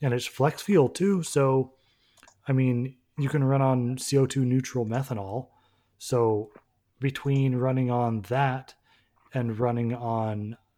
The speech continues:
uh, all electric that you plug in, if you're in a place that produces green power, this supercar could be no dirtier than the Prius, you know, that you drive past.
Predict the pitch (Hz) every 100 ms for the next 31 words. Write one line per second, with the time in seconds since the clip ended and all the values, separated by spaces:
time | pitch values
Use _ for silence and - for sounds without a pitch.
0 | _ 131 110 113 117 117 110 117 - 147
1 | 139 117 101 - 117 117 143 175 147 _
2 | _ _ _ _ 120 127 143 143 123 110
3 | - - 135 135 131 - - 120 135 113
4 | 110 127 123 113 113 151 143 117 _ _
5 | _ _ _ 127 139 - - 139 139 175
6 | - 113 104 - 107 110 113 107 101 _
7 | - _ _ _ _ 127 120 131 117 131
8 | 123 120 120 117 110 110 107 104 - 127
9 | 143 123 - - - _ 170 135 110 107
10 | 120 107 104 117 104 - 107 117 131 -
11 | -